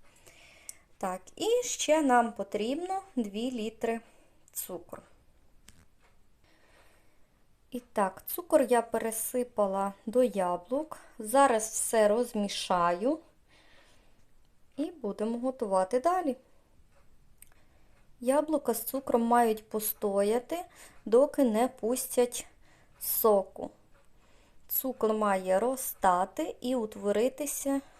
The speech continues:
сік. І тоді будемо додавати вишеньки і ставити на вогонь. Цукор в яблуках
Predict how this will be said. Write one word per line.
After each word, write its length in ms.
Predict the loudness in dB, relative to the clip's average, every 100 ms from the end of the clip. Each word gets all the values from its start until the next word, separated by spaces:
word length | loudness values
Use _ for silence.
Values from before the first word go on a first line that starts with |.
| -20
сік. 580 | -12 -8 -8 -8 -12 -16 -20 -20 _ _ -20 _
І 80 | -16
тоді 400 | -8 -6 -2 -4
будемо 480 | 0 0 2 0 0
додавати 600 | 0 -2 4 4 4 -2
вишеньки 720 | -2 -2 -2 -4 -12 -14 -16 -18 -20 _ -8
і 100 | -6
ставити 640 | -6 2 4 4 2 -2
на 120 | -4 -4
вогонь. 460 | -4 -6 -8 -8 -16 _ _ _ -20 -20 _ _ -20 -20 _ _ -20 _ -20 -20 _ _ _ _ _ _ -20 -20 -20 -20 -20 -20 -20 -20 -20 -14 -4
Цукор 360 | -4 0 -2 -2
в 80 |
яблуках 680 | 0 0 0 -4 -12 -14 -16